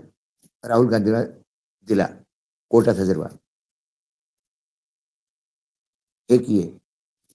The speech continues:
राहुल गांधींनी दोन हजार अठरा मध्ये एका कॉ-, काँग्रेसच्या अधिवेशनमध्ये भाषणात बीजेपीवर ताशेरे ओढले. नऊ जुलै दोन हजार अठराचं भाषण होतं ते.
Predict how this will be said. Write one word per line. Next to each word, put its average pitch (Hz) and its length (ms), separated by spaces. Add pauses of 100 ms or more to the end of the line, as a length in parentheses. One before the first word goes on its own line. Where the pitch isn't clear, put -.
(680)
राहुल 139 300
गांधींनी 139 440
दोन 131 200
हजार 123 180
अठरा 120 340
मध्ये 117 320 (2000)
एका 127 340 (540)
कॉ-, 113 800
काँग्रेसच्या 120 420
अधिवेशनमध्ये 110 720 (1300)
भाषणात 123 500 (960)
बीजेपीवर 131 560
ताशेरे 113 320
ओढले. 90 360 (960)
नऊ 143 180
जुलै 131 280
दोन 123 140
हजार 120 180
अठराचं 104 320
भाषण 107 300
होतं 92 160
ते. - 160